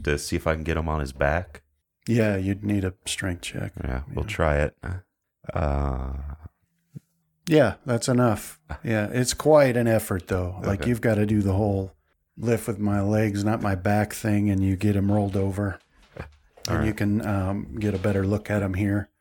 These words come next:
Speaker 2: And, uh, you, he's, he's dead.
Speaker 1: <sighs>
Speaker 2: He's completely dead.
Speaker 1: Okay.
Speaker 2: Um, so you're looking at the face of a fire giant, and, um, you're looking at, you know, he's dressed in head to, you know, head to toe in,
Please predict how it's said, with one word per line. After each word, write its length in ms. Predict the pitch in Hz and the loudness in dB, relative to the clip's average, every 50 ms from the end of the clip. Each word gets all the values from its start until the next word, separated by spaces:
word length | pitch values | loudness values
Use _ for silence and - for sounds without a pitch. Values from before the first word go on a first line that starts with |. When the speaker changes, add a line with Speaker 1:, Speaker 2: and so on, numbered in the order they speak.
| _ _ _ _ _ _ | _ _ _ _ _ _
Speaker 2:
And, 300 | - 107 101 98 95 92 | -2 -2 0 0 0 0
uh, 320 | 104 98 95 95 92 92 90 - - - _ _ | 0 0 0 0 0 -2 -4 -6 -12 -20 _ _
you, 260 | - 156 123 110 120 - - - - 60 - - _ - | -6 -4 -4 -2 -4 -6 -10 -12 -14 -14 -14 -16 _ -6
he's, 300 | 110 101 98 92 98 - _ - - | -4 -2 -2 -4 -6 -10 _ -10 -4
he's 220 | - 120 107 92 - | -2 -2 -2 -2 -2
dead. 260 | - 104 95 - - - _ _ _ _ _ - | -4 -4 -6 -6 -10 -16 _ _ _ _ _ -12
Speaker 1:
<sighs> 200 | - - - - | -12 -10 -8 -6
Speaker 2:
He's 140 | 107 101 | -8 -6
completely 480 | - - 104 101 - 101 104 - 98 95 | -4 -6 -6 -4 -4 -6 -6 -6 -6 -6
dead. 280 | 92 95 95 95 98 - - _ _ _ _ _ _ - - | -6 -6 -6 -8 -10 -12 -16 _ _ _ _ _ _ -8 -6
Speaker 1:
Okay. 240 | 64 - - - - | -6 -6 -4 -4 -4
Speaker 2:
Um, 240 | 101 - 95 95 98 | -4 -2 -4 -4 -2
so 140 | - - 117 | 0 0 2
you're 180 | 117 139 165 | 4 4 6
looking 320 | 151 151 143 147 135 120 117 | 6 6 4 4 2 2 4
at 260 | 113 113 - - - | 2 2 2 0 -2
the 120 | 120 113 | -2 -2
face 720 | - - - 143 165 147 131 120 123 - - - - - - | -2 -4 -2 2 2 4 4 2 0 0 -2 -2 -4 -4 -6
of 320 | - - 117 110 104 101 | -4 -2 0 0 0 0
a 400 | 110 104 101 101 101 101 101 101 - _ _ _ _ _ _ _ _ | 0 0 2 2 2 0 0 -2 -6 _ _ _ _ _ _ _ _
fire 400 | - - 123 113 113 110 107 104 | -4 0 0 2 2 2 0 0
giant, 540 | 101 - 107 104 101 101 104 104 113 - - - _ _ - - | 0 0 0 2 2 2 2 2 0 -2 -6 -12 _ _ -10 -6
and, 460 | 127 113 101 101 98 98 101 98 107 | -4 -2 0 0 -2 -2 -4 -4 -2
um, 540 | 110 98 98 95 95 98 98 101 101 92 - _ _ _ _ _ _ _ _ | -2 -2 0 -2 -2 -2 -2 -4 -6 -8 -12 _ _ _ _ _ _ _ _
you're 120 | 113 113 | -2 0
looking 380 | 113 113 113 110 - 123 110 104 | 2 2 0 0 0 0 0 2
at, 320 | 104 101 101 107 104 - _ _ _ _ _ _ _ _ | 2 2 2 0 -2 -6 _ _ _ _ _ _ _ _
you 80 | 110 | -4
know, 60 | 110 107 | -2 -2
he's 120 | 101 95 | -2 -2
dressed 380 | 104 - 123 120 113 - - - | -2 2 2 4 4 2 0 -2
in 120 | 117 104 98 | -2 0 2
head 240 | 101 113 104 92 - | 2 0 0 -4 -8
to, 140 | 101 98 - - | -10 -12 -10 -6
you 140 | 131 117 | -4 -2
know, 100 | 98 98 92 | 0 0 0
head 220 | 87 117 110 98 107 | 0 0 0 -2 -4
to 80 | 104 | -4
toe 400 | - - - 110 107 107 104 101 | -2 0 0 2 4 4 4 2
in, 320 | 95 95 98 95 95 - | 2 0 0 -2 -4 -4